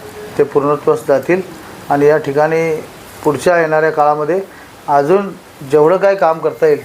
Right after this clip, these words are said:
महानगरपालिकेच्या माध्यमातून, ते आम्ही करण्याचा प्रयत्न करू. कारण सांगतो,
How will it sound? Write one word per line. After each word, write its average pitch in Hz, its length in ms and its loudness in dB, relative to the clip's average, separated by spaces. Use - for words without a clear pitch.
महानगरपालिकेच्या 139 880 -2
माध्यमातून, 135 440 -2
ते 160 40 0
आम्ही 147 200 2
करण्याचा 139 320 4
प्रयत्न 139 360 2
करू. 151 200 4
कारण 175 460 2
सांगतो, 151 480 0